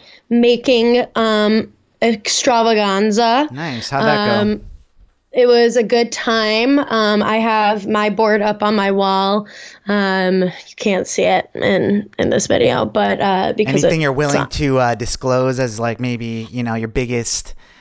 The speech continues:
Speaker 2: go-to?
Speaker 1: Yeah, I mean, like, a lot of the stuff on my vision board has to do with, um, you know, uh, I have some dance-related stuff because that's one of my favorite things to do, as well as, um,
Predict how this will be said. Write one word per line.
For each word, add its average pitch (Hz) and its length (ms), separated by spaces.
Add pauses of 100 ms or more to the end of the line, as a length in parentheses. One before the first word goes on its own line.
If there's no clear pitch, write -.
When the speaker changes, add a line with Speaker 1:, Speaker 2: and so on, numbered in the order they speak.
Speaker 2:
go-to? 135 540 (840)
Speaker 1:
Yeah, 339 340
I 339 120
mean, 370 320
like, 320 220
a 311 80
lot 302 280
of 311 200
the 277 80
stuff 254 380
on 247 120
my 233 160
vision 226 320
board 226 320
has 208 360
to 233 60
do 214 400
with, 202 540 (120)
um, 196 580 (520)
you 240 160
know, 196 680
uh, 202 320
I 208 80
have 214 120
some 190 220
dance-related 226 840
stuff 214 480
because 202 480
that's - 420
one 196 200
of 185 60
my 185 120
favorite 185 480
things 185 420
to 202 140
do, 196 480 (300)
as 208 180
well 214 380
as, 196 440
um, 196 480